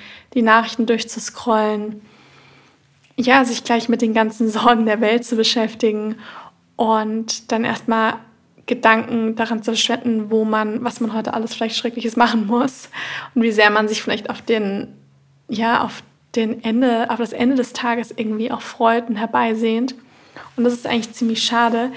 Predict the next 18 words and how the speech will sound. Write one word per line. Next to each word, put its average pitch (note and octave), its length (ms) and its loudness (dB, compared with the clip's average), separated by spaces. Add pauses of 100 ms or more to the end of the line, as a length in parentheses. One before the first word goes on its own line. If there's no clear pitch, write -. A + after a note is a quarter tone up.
(340)
denn A#3+ 140 2
ich A3+ 160 -4
glaube A#3 200 4
schon, A#3+ 300 0
dass A#3+ 180 -4
wir A#3 120 2
gerade A#3 600 0
die C4 160 -8
Art A#3+ 180 -6
und A#3 60 -4
Weise, A#3 240 0
wie B3 140 0
wir C4+ 60 2
nämlich A#3 240 0
in A#3+ 60 2
den A3 100 -2
Tag C4 280 -4
starten, A#3+ 600 -2